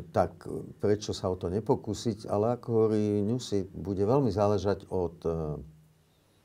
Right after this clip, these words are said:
autora, či nájde inšpiráciu v príbehu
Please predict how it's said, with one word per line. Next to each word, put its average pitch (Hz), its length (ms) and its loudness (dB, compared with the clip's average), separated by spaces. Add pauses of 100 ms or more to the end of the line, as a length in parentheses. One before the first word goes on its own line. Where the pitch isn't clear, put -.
(540)
autora, 95 560 4 (1800)
či - 160 -2
nájde 143 400 6
inšpiráciu 107 1200 2
v - 160 -18
príbehu 113 480 6